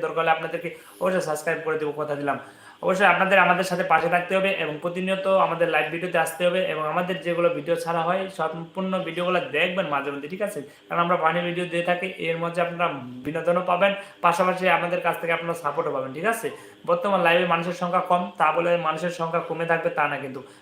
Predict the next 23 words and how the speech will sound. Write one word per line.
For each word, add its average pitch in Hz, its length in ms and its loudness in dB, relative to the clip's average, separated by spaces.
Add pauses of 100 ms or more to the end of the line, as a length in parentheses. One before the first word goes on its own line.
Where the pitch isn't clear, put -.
(180)
লাইভে 170 280 4
কিছুক্ষণ 170 340 -4
পরে 175 180 4
আমাদের 165 260 0
লাইভে, 165 260 4
আহ, - 560 -2 (100)
তিরিশ 170 260 -2
চল্লিশ 170 280 0
জন 165 160 0
অ্যাক্টিভ 156 220 -6 (100)
থাকে, 156 200 -6
ঠিক 170 180 -4
আছে? - 140 -10 (120)
আপনাদের 170 320 0 (100)
ভালোবাসায় 175 480 2
কিন্তু 185 240 -2
সেটা 170 160 -2 (100)
সম্ভব। 139 240 -6 (500)
আর 156 140 0
প্রথমত 185 400 0 (340)
এটা 170 120 -2 (100)
মাঝে 156 200 0
মধ্যে 160 180 0